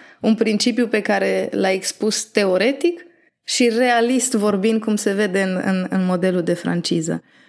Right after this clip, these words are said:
Când am pregătit acest episod, mi-am dorit foarte mult să subliniem în conversația noastră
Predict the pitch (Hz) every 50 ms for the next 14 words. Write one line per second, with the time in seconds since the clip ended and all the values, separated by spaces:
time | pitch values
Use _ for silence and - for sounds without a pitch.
0 | _ _ _ _ _ _ _ _ _ _ _ _ _ - 269 269 269 269 262 262
1 | 262 262 226 262 254 294 311 320 311 254 - 247 240 - 262 247 254 220 196 -
2 | - - 233 196 180 180 185 - - - _ _ _ _ _ _ _ _ _ _
3 | _ _ _ _ _ _ _ _ _ _ _ - 233 233 240 233 233 233 208 233
4 | 233 254 269 269 - 294 277 240 - 240 226 220 214 220 240 233 - - - 226
5 | 214 202 196 190 185 190 - - _ _ _ _ _ _ - - - - - -
6 | - 247 220 208 226 214 220 214 208 214 247 254 233 190 185 190 196 - 202 196
7 | 196 202 190 185 190 190 190 - 214 208 214 - 208 190 185 185 196 208 - -
8 | - 226 233 247